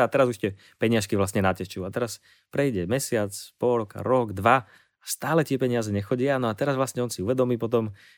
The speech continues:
keď, e, zavolá u nás na reklamačné, že však, ale však ma hrali v Expresse a teraz som mal veľký hit. Čo sa stalo, čo sa stalo? Však už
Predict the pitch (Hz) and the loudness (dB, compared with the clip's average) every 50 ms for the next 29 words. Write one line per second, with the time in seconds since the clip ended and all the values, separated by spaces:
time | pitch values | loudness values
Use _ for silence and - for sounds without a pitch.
0 | _ _ - 95 - - - 95 95 90 90 90 92 90 98 104 104 110 104 95 | _ _ -12 -10 -10 -8 -6 -4 -2 -2 -2 -4 -2 0 2 2 4 4 2 2
1 | 101 92 82 - 98 110 131 - - 113 107 107 104 - - 107 101 98 95 90 | 0 -2 -2 0 0 0 2 2 0 0 0 -2 -2 -4 -4 -4 -4 -4 -4 -6
2 | - 90 - - 90 85 90 90 87 - - 95 107 107 104 131 170 180 185 165 | -8 -10 -10 -10 -10 -8 -8 -8 -10 -12 -14 -12 -12 -12 -10 -8 -6 -4 -4 -2
3 | 147 156 160 - - - 165 147 - - - 151 147 143 131 120 117 - _ - | -2 -4 -4 -6 -6 -4 -4 -4 -4 -4 -4 -4 -4 -4 -4 -6 -8 -10 _ -12
4 | 135 120 - - 139 120 110 110 120 123 120 - - 98 110 135 - _ _ _ | -10 -8 -8 -8 -6 -6 -6 -4 -4 -6 -6 -8 -8 -6 -6 -6 -6 _ _ _
5 | _ _ _ _ _ - 220 214 - 180 - - 123 107 104 104 - 170 143 - | _ _ _ _ _ -6 -4 -2 -2 -2 -2 -2 -2 -2 -2 0 0 -2 -2 -2
6 | - 110 98 101 101 - - 110 - _ _ _ _ - - 147 | -2 -4 -4 -4 -4 -6 -10 -12 -12 _ _ _ _ -14 -10 -10